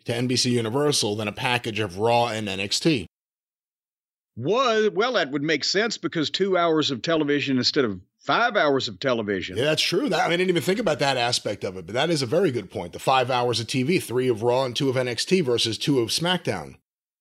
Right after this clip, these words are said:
Speaker 1: with ninety minutes
Speaker 2: So,
Speaker 1: of commercials.
Speaker 2: so apparently,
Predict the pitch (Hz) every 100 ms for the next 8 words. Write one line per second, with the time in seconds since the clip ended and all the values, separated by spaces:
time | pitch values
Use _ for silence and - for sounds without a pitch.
0 | _ _ _ _ 107 104 123 135 127 -
1 | 233 226 147 143 143 92 71 - - _
2 | _ _ _ _ _ _ _ - - 262
3 | 254 226 214 - _ _ _ _ _ _
4 | _ _ - 175 - 147 226 330 202 190